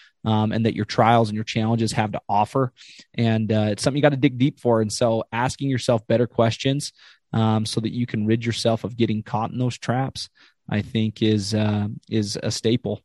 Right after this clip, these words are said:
for any high performer, a staple for any, you know, high impactful person, leader, uh, in any industry, real estate,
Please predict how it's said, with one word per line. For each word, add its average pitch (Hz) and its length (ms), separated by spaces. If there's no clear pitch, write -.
for - 180
any 120 180
high 117 220
performer, 117 500
a 110 80
staple 117 400
for - 240
any, 120 300
you 127 80
know, 107 80
high 120 300
impactful 110 720
person, 110 600
leader, 110 420
uh, 104 260
in 110 280
any 120 260
industry, 107 680
real 120 220
estate, 117 400